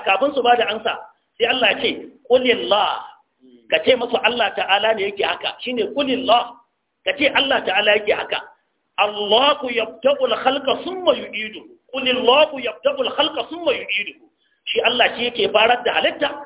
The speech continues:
sannan kuma ya tashe ta a ran goben kiyama. Kun gane ko?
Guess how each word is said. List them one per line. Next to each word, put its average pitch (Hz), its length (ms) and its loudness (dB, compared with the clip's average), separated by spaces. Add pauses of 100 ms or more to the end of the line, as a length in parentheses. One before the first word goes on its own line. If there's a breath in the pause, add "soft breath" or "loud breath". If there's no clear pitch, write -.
(300 loud breath)
sannan 202 440 0
kuma 233 140 6
ya 233 140 6
tashe 202 320 -2
ta 214 100 0
a 160 60 -4
ran 180 160 0
goben 175 360 -2
kiyama. 143 380 -4 (1120)
Kun 180 120 -2
gane 190 320 0
ko? 254 140 6